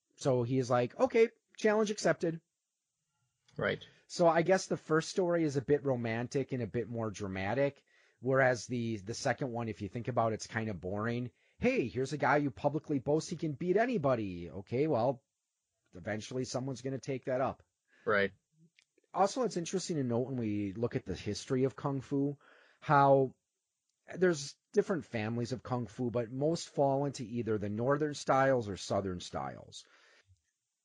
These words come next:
Speaker 1: Northern styles of Kung Fu tend to focus more on kicks, higher stances, spinning moves, and also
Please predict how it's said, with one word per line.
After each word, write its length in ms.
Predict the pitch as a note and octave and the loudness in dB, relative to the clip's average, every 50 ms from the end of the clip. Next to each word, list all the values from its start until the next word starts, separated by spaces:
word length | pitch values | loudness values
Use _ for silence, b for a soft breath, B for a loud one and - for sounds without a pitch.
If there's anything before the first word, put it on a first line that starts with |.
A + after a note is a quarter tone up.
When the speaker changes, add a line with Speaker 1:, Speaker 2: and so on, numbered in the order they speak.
| _ | _
Speaker 1:
Northern 460 | - D3 C#3+ D#3 F3 G3 G#3 A3+ G#3+ | -8 -4 0 2 4 4 4 2 0
styles 400 | G3 - - E3+ D3+ D#3 D#3 D3 | 0 2 4 6 6 6 6 4
of 120 | C#3 A#2+ - | 2 -6 -8
Kung 240 | - - B2 A#2+ A2 | -6 -6 -4 -6 -6
Fu 380 | - - F#2+ F2 E2+ E2+ D#2+ - _ _ _ _ _ _ | -8 -6 -6 -4 -4 -6 -8 -10 _ _ _ _ _ _
tend 720 | - - - - - G3 A3 A#3+ A#3 G3+ F#3 F3 E3+ D#3 - | -16 -16 -16 -10 -6 -4 0 2 2 2 0 0 -4 -6 -8
to 120 | - - D#3+ | -8 -10 -4
focus 460 | - - D3 C3+ - C#3+ B2 - - | 0 0 0 2 0 -4 -6 -6 -4
more 300 | B2 A2+ A#2 A#2 A#2 A2+ | -2 0 2 2 2 0
on 340 | - A2+ A2 G#2+ G#2 G2+ F#2 | -2 -4 -4 -4 -4 -6 -8
kicks, 540 | - - - E3 D#3+ - - - - - - b b b b b b b b b | -10 -4 -2 -2 -2 -2 -4 -8 -10 -10 -10 b b b b b b b b b
higher 380 | b - - C#3 C3+ C#3 C#3+ C#3+ | b 0 4 6 6 6 6 2
stances, 1080 | C3+ - - B2+ A#2+ B2 B2 A#2+ - C#3 B2+ B2 B2 B2 B2 A#2+ A2+ - - - - _ _ _ _ | 0 -4 -6 -4 -4 -4 -4 -4 -2 0 0 0 0 0 -2 -2 -4 -6 -8 -10 -12 _ _ _ _
spinning 600 | - - - - - - D3+ D3 C#3+ C#3+ C#3 C3 | -12 -10 -10 -8 -2 0 2 2 2 0 0 0
moves, 560 | B2 A#2+ A#2+ A#2+ A#2+ A#2 A#2 A2 A2 A2 - b b b b b b b | 0 0 2 2 2 2 0 -2 -4 -10 -12 b b b b b b b
and 180 | B2 B2+ A#2+ G#2+ - | -10 -10 -8 -6 -2
also 640 | A#2 A#2+ B2 B2+ - - C#3 B2 A#2+ A#2+ B2 A#2+ | 0 2 2 0 0 0 0 2 2 0 0 -2